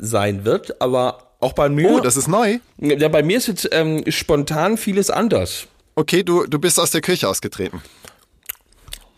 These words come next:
Speaker 1: Äh, bist das? Nee, nee. Ich hab, ähm, <laughs> Mensch, das sind Vermutungen, das schmerzt ja richtig. Das schmerzt
Speaker 2: Ich steig
Speaker 1: allein,
Speaker 2: direkt mal Low-Level ein,
Speaker 1: allein
Speaker 2: weißt du?
Speaker 1: dieses Bild, das schmerzt, das ist ja ein Schmerz, der sich da in einem ausbreitet. Nee, so ganz anders.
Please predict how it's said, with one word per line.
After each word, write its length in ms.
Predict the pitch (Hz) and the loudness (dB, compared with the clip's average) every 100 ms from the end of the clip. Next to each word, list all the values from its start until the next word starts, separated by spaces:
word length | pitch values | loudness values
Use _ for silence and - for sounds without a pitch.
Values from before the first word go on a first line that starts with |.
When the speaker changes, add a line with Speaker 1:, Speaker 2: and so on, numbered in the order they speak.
| _ - | _ -12
Speaker 1:
Äh, 160 | - 90 | -4 -4
bist 260 | 82 - 127 | -4 -2 0
das? 320 | 175 - - | 0 -2 -2
Nee, 160 | 110 139 | 0 2
nee. 220 | 123 90 - _ | 2 -2 -8 _
Ich 300 | 113 127 143 | -2 2 2
hab, 280 | 151 - - | 2 0 0
ähm, 420 | 127 127 127 113 - | 2 2 0 -4 -6
<laughs> 40 | - - - - - | -16 -20 -20 -20 -4
Mensch, 180 | 95 92 | -2 0
das 140 | 85 | -2
sind 140 | 101 | -2
Vermutungen, 560 | - 90 92 143 113 92 | -4 -2 0 0 0 0
das 140 | 82 | -2
schmerzt 420 | - 107 113 - - | -2 -2 -2 -2 -2
ja 80 | |
richtig. 300 | 82 80 - 90 | -2 -4 -6 -4
Das 80 | |
schmerzt 220 | - 135 139 | -2 2 2
Speaker 2:
Ich 60 | |
steig 180 | 135 175 | 2 2
Speaker 1:
allein, 100 | 151 | 4
Speaker 2:
direkt 180 | 170 170 | 2 2
mal 120 | 160 | 2
Low-Level 520 | 147 160 175 143 131 113 | 4 6 6 4 4 2
ein, 180 | 113 | 2
Speaker 1:
allein 180 | 123 135 131 | 2 4 4
Speaker 2:
weißt 80 | 160 | 2
du? 20 | |
Speaker 1:
dieses 320 | 175 151 127 - | 0 -2 -2 -2
Bild, 380 | - 208 180 | 0 0 0
das 80 | 120 | -2
schmerzt, 480 | - - 135 160 170 | -4 -4 -2 -2 -4
das 80 | 135 | -4
ist 40 | |
ja 100 | 135 113 | -2 0
ein 160 | 113 | -2
Schmerz, 800 | - - - 139 165 240 - - | -4 -6 -4 -2 -2 -2 -4 -4
der 180 | 139 117 | 0 -2
sich 160 | 120 | -2
da 160 | - 110 | -2 0
in 140 | 107 | 0
einem 240 | 104 110 104 | -2 -4 -2
ausbreitet. 420 | 110 104 117 107 | -2 -2 -2 0
Nee, 180 | 156 196 | 2 0
so 100 | 143 | 0
ganz 160 | 143 143 | -2 -2
anders. 500 | - 185 143 190 | -2 0 0 0